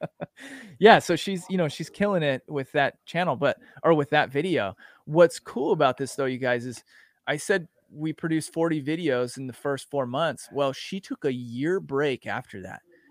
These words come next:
She still got twenty-five hundred views every single day, and she sold product every single day.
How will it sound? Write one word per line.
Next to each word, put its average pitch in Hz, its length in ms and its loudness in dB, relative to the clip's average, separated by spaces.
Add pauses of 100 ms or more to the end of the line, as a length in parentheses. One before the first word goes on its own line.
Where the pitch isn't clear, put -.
(120)
She 196 500 -8
still 160 380 -2
got 139 260 0
twenty-five 139 680 -8
hundred 135 480 -8
views 120 360 -8 (320)
every 160 220 -4
single 156 240 -6
day, 101 320 -8 (460)
and 143 200 -4
she - 140 -8
sold 151 380 0 (120)
product 131 520 0 (200)
every 127 240 -6
single 113 280 -10
day. 95 280 -14